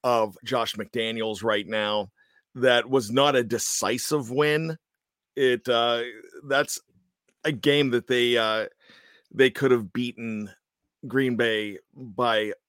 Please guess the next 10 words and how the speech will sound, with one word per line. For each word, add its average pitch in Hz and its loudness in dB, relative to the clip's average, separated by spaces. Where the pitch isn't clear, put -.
a 120 -4
much 120 -2
greater 120 0
of 107 -4
a 107 -4
margin 95 -4
on 120 2
Monday 113 0
Night 107 -2
Football 101 -2